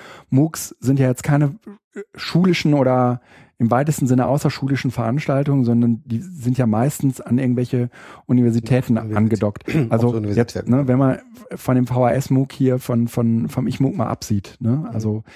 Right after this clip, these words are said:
Speaker 1: ist das ja ansonsten eigentlich eher, was mir so bekannt ist, entweder an Universitäten angedockt oder aber auch, äh, geht aus Universitäten hervor, ja?
Speaker 2: Mhm.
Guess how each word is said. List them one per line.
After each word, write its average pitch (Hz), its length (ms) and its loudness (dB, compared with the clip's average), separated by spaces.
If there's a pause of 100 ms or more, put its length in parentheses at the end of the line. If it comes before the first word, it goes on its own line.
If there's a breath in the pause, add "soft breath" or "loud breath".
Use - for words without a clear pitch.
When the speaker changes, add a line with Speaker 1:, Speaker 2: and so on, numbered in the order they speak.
(260 loud breath)
Speaker 1:
ist - 120 -12
das 127 140 -4
ja 113 400 0
ansonsten 123 760 0 (300 loud breath)
eigentlich 123 560 -2
eher, 135 240 2
was 135 140 0
mir 127 160 2
so 117 120 0
bekannt 123 380 -2
ist, 135 120 -2
entweder 131 400 -2
an 120 180 2
Universitäten 120 640 -2
angedockt 147 600 -2 (400 loud breath)
oder 135 320 2
aber 123 240 2
auch, 120 320 -2
äh, 117 140 -2
geht 120 200 0
aus 117 160 -2
Universitäten 117 640 0
hervor, 104 520 0 (120)
ja? 107 220 -4
Speaker 2:
Mhm. 120 40 -8